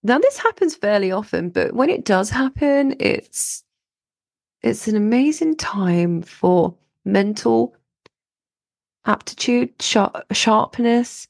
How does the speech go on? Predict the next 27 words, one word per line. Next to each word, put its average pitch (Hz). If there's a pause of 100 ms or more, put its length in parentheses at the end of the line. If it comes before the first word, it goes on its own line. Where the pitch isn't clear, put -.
(840)
It's 233
a 214
great 233
time 226
for -
that -
piercing 214 (160)
intellect. 220 (120)
It's -
a -
great 208
time 202
to - (300)
think 226
about, - (1500)
well, 180
anything 220
you 165
think 170
about -
is -
gonna 156
seem 165
a 170
little 196
bit -
more 185